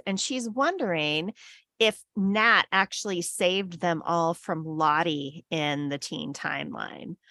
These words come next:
Um, kind of like she's always been, you know, kind of the main opposition, which I think could potentially be true and interesting. I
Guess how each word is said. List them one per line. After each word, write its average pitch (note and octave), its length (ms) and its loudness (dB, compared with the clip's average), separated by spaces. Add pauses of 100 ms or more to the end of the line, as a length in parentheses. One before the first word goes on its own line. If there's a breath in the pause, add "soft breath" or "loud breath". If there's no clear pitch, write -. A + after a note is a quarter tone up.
(360 soft breath)
Um, D3 680 2 (360)
kind D#3+ 260 -4
of D#3 140 -4
like C#3+ 540 0 (1000)
she's - 320 -6
always C#3+ 280 2
been, C#3 540 -2 (180)
you D#3+ 140 -4
know, C3 280 -6
kind C3 200 -10
of B2+ 60 -12
the C3 100 -10
main C3+ 240 -6
opposition, C3 800 -10 (420 soft breath)
which - 220 -2
I G#3 80 6
think A3 320 2 (840)
could E3+ 220 -4 (160)
potentially E3+ 380 -2
be C3 140 -6
true C3+ 640 2
and D3 220 -2
interesting. D3 680 -4 (280 loud breath)
I C#3+ 60 -12